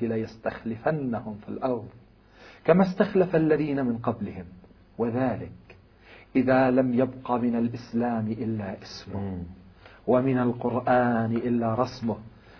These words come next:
Speaker 1: وغاب صاحب الأمر بإيضاح الغدر له في ذلك لاشتمال الفتنة على القلوب، حتى يكون أقرب الناس إليه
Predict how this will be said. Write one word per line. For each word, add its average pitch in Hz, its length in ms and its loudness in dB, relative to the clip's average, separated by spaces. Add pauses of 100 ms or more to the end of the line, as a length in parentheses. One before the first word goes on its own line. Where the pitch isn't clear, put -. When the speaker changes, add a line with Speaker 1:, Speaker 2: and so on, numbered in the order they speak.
(120)
Speaker 1:
وغاب 156 500 4
صاحب 117 520 -2
الأمر 117 560 -2 (460)
بإيضاح 165 760 4
الغدر 139 640 4 (720)
له 151 380 6
في 120 200 4
ذلك 107 380 0 (100)
لاشتمال 131 500 -4
الفتنة 120 540 -4
على 110 240 -6
القلوب، 107 520 -4 (1400)
حتى 143 440 4
يكون 123 360 4
أقرب 117 580 -2
الناس 123 560 -2
إليه 151 560 -4